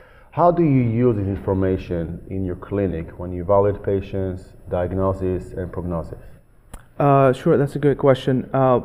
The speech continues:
Speaker 2: so at Downstate, we, we are fortunate so, to have the gait lab, and at the same time, I'm personally fortunate to have the mentorship of a lot of,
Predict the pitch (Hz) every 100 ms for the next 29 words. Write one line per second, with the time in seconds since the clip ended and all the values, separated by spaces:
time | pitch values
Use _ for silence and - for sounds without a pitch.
0 | - - - 165 143 80 147 143 175 190
1 | 190 151 127 135 135 123 - 139 127 123
2 | 147 143 147 120 143 - 135 131 120 120
3 | 123 131 131 139 - - - - - 123
4 | 123 - 135 131 139 127 117 - 127 127
5 | - 139 135 135 120 - 127 123 123 120
6 | 120 113 113 113 113 120 - 107 104 104
7 | - 107 107